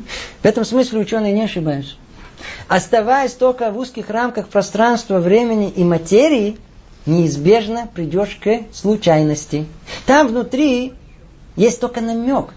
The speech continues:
для чего. А без того, что снаружи, без той духовной цели, материальность сама по себе, она действительно случайна. Это надо обдумать, это вещь очень-очень глубокая. Или скажу теперь то же самое, только другими словами.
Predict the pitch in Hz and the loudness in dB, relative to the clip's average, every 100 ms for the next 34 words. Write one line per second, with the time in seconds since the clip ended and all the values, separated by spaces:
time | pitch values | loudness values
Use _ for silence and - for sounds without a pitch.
0 | - 135 135 123 107 - - - - - | -8 -6 -4 -8 -8 -14 -20 -20 -20 -4
1 | 160 160 170 196 208 247 - 220 202 196 | 0 0 0 2 2 2 -2 -4 -4 -6
2 | 196 285 277 240 180 165 165 165 - 143 | -6 -4 -4 -4 -4 -6 -8 -14 -16 -2
3 | 180 151 160 160 - - 196 196 156 175 | -2 -2 -10 -14 -16 0 4 4 2 2
4 | 214 214 208 - 294 277 214 214 208 - | 2 0 -2 2 2 2 0 -4 -12 -20
5 | - - - - 160 160 185 226 226 208 | -18 -16 -18 -6 -4 0 2 2 2 -4
6 | 190 196 214 196 - 175 202 214 185 180 | -4 -4 -4 -6 -6 -4 -2 0 -2 -4
7 | - 170 185 175 175 175 165 175 208 208 | -4 0 2 0 -4 -8 -6 -2 -2 -2
8 | 202 185 196 139 98 80 - - - - | -4 -4 -6 -4 -6 -6 -14 -20 -20 -20
9 | - - - - - 120 - - - 156 | -20 -20 -20 -20 -12 -12 -12 -18 -10 -2
10 | 190 190 190 190 185 220 123 - - 175 | -2 2 0 0 2 2 2 -4 -4 -4
11 | - - 180 180 180 - - - 180 180 | -4 -4 -4 -4 -4 -4 -2 -2 -2 -2
12 | 90 - - - - - - - - - | -4 -8 -18 -20 -20 -20 -20 -20 -20 -20
13 | - - - - - - - - - - | -20 -20 -20 -20 -20 -20 -20 -20 -20 -20
14 | - - 285 269 254 - 240 277 285 240 | -6 2 4 4 2 0 0 0 -4 0
15 | 240 247 254 254 311 302 254 233 226 220 | 0 0 -2 -2 -2 -2 -2 -2 0 0
16 | 214 202 185 165 117 | 0 -2 -2 -4 -6